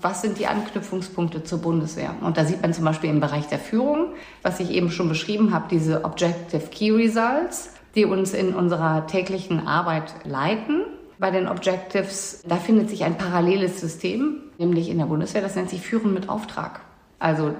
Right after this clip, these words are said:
der Soldat bekommt ein Ziel beschrieben, aber den Weg zu gehen und wie er den Weg geht, das kann er sich alleine aussuchen. Also immer wieder zu schaffen,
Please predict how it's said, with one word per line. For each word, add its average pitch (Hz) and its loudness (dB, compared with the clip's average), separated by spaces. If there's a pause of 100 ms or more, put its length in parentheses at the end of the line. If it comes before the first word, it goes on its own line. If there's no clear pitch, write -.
(120)
der 151 2
Soldat 139 2
bekommt 156 -2
ein 147 -4
Ziel 220 2
beschrieben, 247 0
aber 190 -2
den 147 0
Weg 214 -2
zu 220 -4
gehen 277 -2
und 170 0
wie 214 2
er 233 4
den 208 2
Weg 202 -2
geht, 208 -6 (340)
das 165 0
kann 190 -4
er 175 0
sich 170 -6
alleine 139 -4
aussuchen. - -10 (120)
Also 202 2
immer 262 4
wieder 233 0
zu 196 -10
schaffen, 233 -2